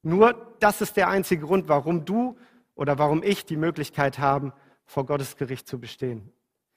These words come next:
Und das müssen wir verstehen. Es geht nicht darum, irgendwelche Dinge einzuhalten, sondern zu verstehen, dass Gott aus, dass Jesus aus Gnade für mich gestorben ist, für meine Sünden gestorben ist. Und der Apostel setzt hier jetzt sogar noch einen drauf.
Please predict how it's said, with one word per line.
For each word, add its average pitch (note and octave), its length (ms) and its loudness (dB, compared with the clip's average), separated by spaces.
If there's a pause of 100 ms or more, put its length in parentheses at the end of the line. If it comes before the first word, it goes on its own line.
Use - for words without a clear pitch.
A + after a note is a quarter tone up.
(260)
Und D3+ 140 -2
das F3 140 2
müssen G#3 220 2
wir G3 120 6
verstehen. E3 640 0 (220)
Es - 100 -20
geht A3 160 2
nicht - 180 -4
darum, E3+ 300 2
irgendwelche E3+ 600 0 (560)
Dinge G3+ 300 6
einzuhalten, C3+ 880 -2 (400)
sondern C#3+ 300 -2
zu - 140 -14
verstehen, E3 500 2
dass C3+ 200 -4
Gott E3+ 220 2
aus, C#3+ 340 -4 (220)
dass - 200 -10
Jesus F3+ 320 0
aus C#3+ 180 -4
Gnade E3 400 6
für - 160 -6
mich D#3 220 -6
gestorben D3 480 0
ist, A2+ 280 -12 (300)
für - 140 -4
meine E3 280 6
Sünden D#3 300 -2
gestorben A#2+ 560 -8
ist. - 240 -18 (1800)
Und D3 80 2
der D#3+ 80 10
Apostel G3 440 4
setzt F#3 280 2
hier G#3 100 4
jetzt F#3 220 6
sogar F3 200 6
noch E3+ 140 6
einen E3 280 2
drauf. D#3+ 460 2